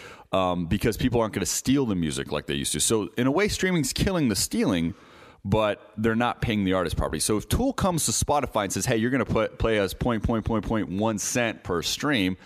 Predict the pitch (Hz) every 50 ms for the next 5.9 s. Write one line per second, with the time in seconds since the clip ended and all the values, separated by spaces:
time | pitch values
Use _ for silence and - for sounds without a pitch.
0 | - - - - 101 98 92 - 90 87 85 82 90 78 - 80 71 65 62 60
1 | 52 50 62 92 - - - - - 107 104 - 117 117 107 123 107 - 117 117
2 | 120 113 113 - 113 107 92 92 101 139 175 160 - - 85 76 71 71 80 80
3 | - - - - - - 107 107 104 104 101 95 120 170 214 - - 80 - 76
4 | 82 82 - - - 65 62 60 - - 64 64 57 - - 65 65 - - 107
5 | 101 98 92 95 110 113 113 110 104 92 92 117 120 98 71 - -